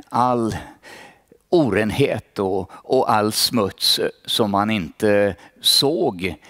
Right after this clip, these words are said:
innan. De flesta människor,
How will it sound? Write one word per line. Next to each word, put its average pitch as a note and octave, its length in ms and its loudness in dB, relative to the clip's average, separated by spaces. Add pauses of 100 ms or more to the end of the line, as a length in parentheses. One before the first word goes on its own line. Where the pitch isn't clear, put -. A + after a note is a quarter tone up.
(400)
innan. A2+ 580 -6 (2750)
De C#3+ 160 0
flesta C#3+ 500 0
människor, A2 680 -4